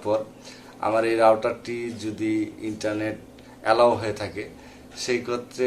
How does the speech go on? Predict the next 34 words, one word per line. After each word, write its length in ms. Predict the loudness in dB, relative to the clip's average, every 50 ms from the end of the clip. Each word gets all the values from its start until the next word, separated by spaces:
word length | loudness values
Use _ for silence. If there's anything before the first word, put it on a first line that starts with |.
| 4 4
আমাকে 480 | 4 4 4 2 0 -2 -4 -4 -4 -2 -2 0
আমার 200 | 0 0 0 -2 -2
ডিটেলস 400 | -4 -6 -4 -2 -4 -4 -4 -6 -8
এটা 160 | -8 -8 -4
দেখাবে। 400 | -4 -4 -4 -4 -4 -4 -2 -2 -2 -2
এই 40 | -2
যে 120 | -4 -4
বন্ধুরা, 360 | -4 -4 -8 -6 -6 -4 -4 -4
আমার 160 | -4 -4 -4 -6
এটা 140 | -6 -8 -10 -10 -10 -14
ডিটেলস 360 | -10 -6 -6 -6 -6 -6 -10 -12 -6
দেখাচ্ছে, 400 | -6 -6 -6 -6 -12 -10 -8 -6
ওয়ান 300 | -6 -4 -2 -4 -4 -4 -6 -8
ফুটে 180 | -10 -6 -4 -4
আমার 220 | -2 -2 -2 0 0
আইপিটি 440 | 0 0 -2 -4 -10 -10 -10 -10 -10 -2
পাইছে। 340 | 0 0 0 0 -2 -8 -12 -12 -12 -16 -20 -20 -20 -20 -20 -20 -20 -20 -14 -10
এবং 260 | -8 -6 -4 -4 -4 -4 -6 -8 -12 -18 -20 -18 -4 0
বন্ধুরা, 380 | 2 2 4 4 4 4 4 2 0 -4 -14 -20 -20 -20 -20 -20 -8
আপনারাও 480 | -6 -6 -6 -2 -2 2 4 6 4 4 2 2
চাইলে 260 | 0 0 0 0 2 4 4 4 4 2 -4
এভাবে 360 | -4 -4 -4 -4 -2 -2 -2 0
রাউটার 420 | 0 0 0 0 0 0 0 0 0 -6 -14 -18 -20 -16 -12
নিজেদের 460 | -12 -10 -8 -8 -8 -6 -4 -4 -4
বাসায় 440 | 0 0 0 0 0 0 -2 -2 -2
বয়ে 260 | -2 -2 -2 -2 -2
নিজেদের 580 | -2 -4 -8 -10 -10 -10 -12 -10 -8 -8 -4 -2
রাউটারটা 480 | -2 -2 -2 -2 -8 -10 -8 -10 -10 -8
নিজেরাই 500 | -8 -8 -8 -8 -6 -6 -6 -6 -6 -6 -6
কনফিগারেশন 720 | -8 -8 -8 -8 -10 -10 -8 -6 -8 -8 -8 -10 -12 -12 -10 -10
করতে 200 | -12 -10 -8 -6
পারেন, 260 | -6 -6 -6 -6 -8
সেট 260 | -10 -10 -12 -10 -10
আপ 120 | -10 -10